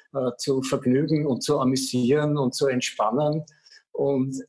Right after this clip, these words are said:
äh, und sich eigentlich vorzubereiten auf die kommenden Entbehrungen oder Schwierigkeiten.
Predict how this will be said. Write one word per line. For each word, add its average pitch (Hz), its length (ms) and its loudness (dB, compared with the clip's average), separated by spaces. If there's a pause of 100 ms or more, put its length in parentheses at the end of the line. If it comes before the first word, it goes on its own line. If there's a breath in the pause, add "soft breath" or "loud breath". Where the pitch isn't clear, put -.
(480)
äh, - 260 -6
und 131 160 -2
sich - 180 -2
eigentlich 143 460 0
vorzubereiten 139 920 0
auf 139 320 0
die 135 100 -6
kommenden 139 760 0
Entbehrungen 147 1400 0
oder 135 320 0
Schwierigkeiten. 147 1120 0